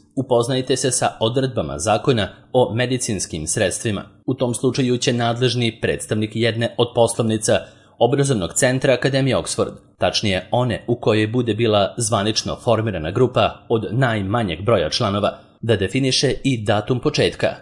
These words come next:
a potom i termine u kojima će časovi biti organizovani, pa će o tome obavestiti prethodno prijavljene. Uzevši u obzir da se na drugačiji način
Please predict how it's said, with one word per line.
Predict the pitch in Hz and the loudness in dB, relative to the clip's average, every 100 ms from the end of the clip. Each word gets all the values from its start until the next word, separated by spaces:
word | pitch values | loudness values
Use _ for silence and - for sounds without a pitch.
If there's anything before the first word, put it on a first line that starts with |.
| - _ - | -16 _ -4
a | 120 | 0
potom | 127 120 135 | 2 2 0
i | 131 | 0
termine | 131 135 135 123 | 0 2 2 0
u | 127 | 0
kojima | - 78 95 | 0 0 -2
će | 110 123 | -2 -2
časovi | 127 117 147 131 | 0 0 0 0
biti | 123 135 | -2 2
organizovani, | 131 131 92 95 117 101 101 - _ | 2 2 0 0 0 -2 -4 -8 _
pa | - | 0
će | 104 104 | 2 0
o | |
tome | - 98 123 | 0 0 2
obavestiti | 120 123 127 143 131 139 - - - | 0 0 0 -2 0 -2 -2 -14 -2
prethodno | 113 85 113 98 | 0 0 -2 -2
prijavljene. | 107 98 90 104 104 - - _ | -2 0 0 0 -2 -6 -16 _
Uzevši | 131 117 113 - 120 | 0 2 2 2 4
u | |
obzir | 110 120 120 | 4 4 0
da | 110 120 | 0 0
se | 113 131 107 | 0 0 0
na | 107 123 | 0 0
drugačiji | 131 127 120 - 113 | 0 2 0 0 0
način | 113 107 131 110 | 0 0 0 -2